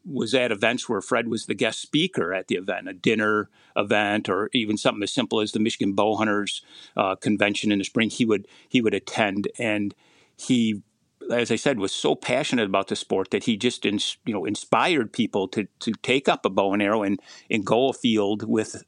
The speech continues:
you know, and take up the challenge. And, uh, again, like I said, he, he instilled that passion in me and, and many, many, many others through everything that he did.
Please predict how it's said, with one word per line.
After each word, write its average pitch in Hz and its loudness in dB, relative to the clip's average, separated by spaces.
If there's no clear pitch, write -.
you 113 -4
know, 117 0
and 104 -2
take 131 2
up - 0
the 139 2
challenge. - 0
And, 107 -4
uh, 92 0
again, 117 0
like 101 0
I 117 2
said, 127 0
he, 127 4
he 147 2
instilled 131 2
that 127 2
passion 127 2
in 113 0
me 120 2
and, 107 -6
and 107 -6
many, 123 0
many, 123 0
many 113 -2
others 104 -2
through 127 4
everything 107 2
that 98 2
he 98 0
did. 110 -2